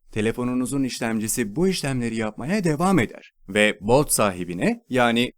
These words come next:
Hamster Combat'a para kazandırmaya devam edersiniz. Bu oyun olarak görünen yüzün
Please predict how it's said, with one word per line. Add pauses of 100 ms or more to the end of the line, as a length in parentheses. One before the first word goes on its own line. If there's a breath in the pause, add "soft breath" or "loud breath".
Hamster
Combat'a
para
kazandırmaya
devam
edersiniz. (180)
Bu
oyun
olarak
görünen
yüzün